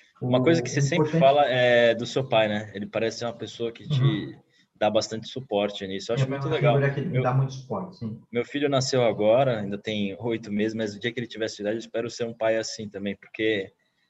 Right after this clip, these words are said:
Speaker 1: eu acho sensacional, cara. Ele tá te estimulando desde cedo aí a,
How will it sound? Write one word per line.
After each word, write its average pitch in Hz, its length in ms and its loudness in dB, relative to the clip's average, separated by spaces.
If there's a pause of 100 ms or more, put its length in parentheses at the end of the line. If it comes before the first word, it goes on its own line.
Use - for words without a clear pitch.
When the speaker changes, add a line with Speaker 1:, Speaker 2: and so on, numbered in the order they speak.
(140)
Speaker 1:
eu 107 120 4
acho 120 160 0
sensacional, 131 680 0
cara. 92 200 -2
Ele 95 160 -10
tá 120 200 0
te 123 100 -12
estimulando 120 600 -4
desde 131 320 -2
cedo 107 460 -4
aí 104 260 -2
a, 92 400 -6